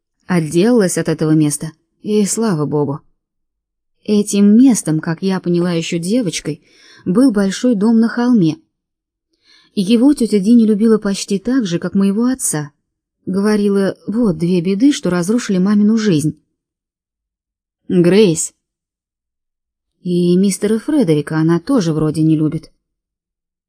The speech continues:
«Что за нахальство», сказала, увидев его на похоронах. «Вот так заявиться». Я ещё удивилась тогда, откуда эта тётушка знает мистера Фредерика, и что он ей сделал,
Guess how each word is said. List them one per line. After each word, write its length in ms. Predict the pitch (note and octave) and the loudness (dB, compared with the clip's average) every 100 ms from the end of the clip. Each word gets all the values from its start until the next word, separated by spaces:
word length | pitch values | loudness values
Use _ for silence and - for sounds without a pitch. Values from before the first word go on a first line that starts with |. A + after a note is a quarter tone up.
| _ _ _ | _ _ _
«Что 300 | - - G3 | -18 -10 -6
за 120 | F3 F#3+ | -2 0
нахальство», 720 | G3+ G3+ G#3+ - - C3+ - _ _ _ | -2 -4 -6 -8 -8 -12 -16 _ _ _
сказала, 460 | - F3+ E3+ E3+ E3 | -10 -6 -2 -2 -2
увидев 360 | E3 G3 F#3 | -2 -2 -4
его 220 | F#3 F3 F3 | -4 -2 0
на 100 | E3+ | -2
похоронах. 640 | F3+ F#3 F3 D3+ C3+ - _ _ _ _ _ - | -4 -4 -2 -2 -4 -14 _ _ _ _ _ -10
«Вот 300 | G#3 B3 - | -6 -4 -4
так 220 | D#3+ C#3+ | -4 -2
заявиться». 580 | D#3 F3 F3 - - - _ _ _ _ _ _ _ _ _ _ _ _ _ _ - | -2 -2 -2 -4 -10 -12 _ _ _ _ _ _ _ _ _ _ _ _ _ _ -14
Я 300 | E3 F3+ A3+ | -8 -2 -2
ещё 280 | A#3+ - C#4 | -2 0 2
удивилась 520 | C4 D4 C#4+ E3 - | 4 4 4 2 -2
тогда, 400 | C3+ D#3 D3+ D#3 _ _ - | -8 -6 -6 -8 _ _ -8
откуда 540 | F#3 - - C4+ F3+ | -8 -8 -4 -2 0
эта 260 | E3 E3 F3 | 0 0 -4
тётушка 520 | - D#4+ F#3+ - D#3 | -4 -4 -6 -6 -6
знает 340 | E3 B3 C4 | 0 2 2
мистера 420 | G#3+ B3 - C#4 | 2 2 2 -2
Фредерика, 680 | C#4+ - C4+ - - - D#3 _ _ _ _ _ - | 0 0 0 0 -4 -8 -14 _ _ _ _ _ -8
и 180 | G3 G3+ | -2 -2
что 200 | - B3+ | -2 2
он 140 | C#4 | 4
ей 260 | C4+ B3+ C4+ | 6 4 2
сделал, 500 | A#3+ A3+ G#3 D3+ D#3 | 2 0 0 0 -6